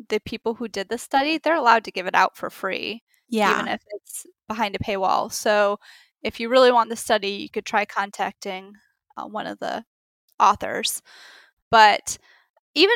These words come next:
Speaker 1: in my own life, my parents were not huge readers, but I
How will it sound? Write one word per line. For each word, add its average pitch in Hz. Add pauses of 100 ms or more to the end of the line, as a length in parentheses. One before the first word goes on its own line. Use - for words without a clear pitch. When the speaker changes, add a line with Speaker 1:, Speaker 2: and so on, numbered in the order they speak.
(120)
Speaker 1:
in 392
my 320
own 269
life, 185
my 240
parents 370
were 220
not 233
huge 233
readers, - (180)
but 220 (240)
I 247